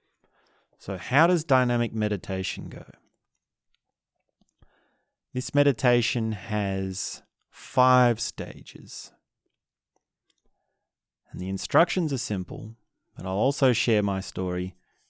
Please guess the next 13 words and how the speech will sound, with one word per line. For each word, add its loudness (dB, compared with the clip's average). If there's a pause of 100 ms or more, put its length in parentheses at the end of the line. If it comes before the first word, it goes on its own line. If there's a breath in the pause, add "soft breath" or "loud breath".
(160)
and -12
some -6
of -4
my 2
experiences -10 (380)
of -12
what -2
it's -10
like -10
as -4
we -6
go -6
along. -14